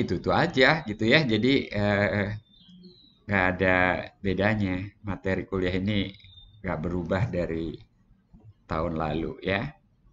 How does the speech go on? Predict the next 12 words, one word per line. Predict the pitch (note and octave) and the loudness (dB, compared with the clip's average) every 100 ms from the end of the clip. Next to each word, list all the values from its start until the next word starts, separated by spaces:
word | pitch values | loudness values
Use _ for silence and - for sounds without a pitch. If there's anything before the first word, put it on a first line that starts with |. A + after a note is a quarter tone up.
| _ _ _ - - - - | _ _ _ -20 -20 -20 -12
Mungkin | - F2 G#2 | -10 -4 -2
kalau | G2+ E2+ E2 D#2 | 0 0 0 -2
sepuluh | - - F#2 F2 | -6 -4 -4 -2
tahun | F2 F#2 | 0 0
lagi | F2 E2+ F#2+ | 0 0 0
mungkin | G2 F2 G2+ F#2 - _ _ - | 0 -2 -4 -4 -6 _ _ -14
ada | E2 E2 E2 | -10 -8 -6
perubahan, | F2+ E2 E2+ F#2 E2+ | -4 -4 -4 -4 -6
tapi | E2 E2+ E2+ | -10 -14 -14
kalau | - E2+ D#2+ - _ _ _ _ _ _ _ _ _ - - - - | -10 -8 -8 -12 _ _ _ _ _ _ _ _ _ -20 -20 -20 -10
tahun | F2 F2+ F2 | -4 -4 -2
ini | F2 G2 A2+ A#2+ A#2+ | -2 2 4 4 2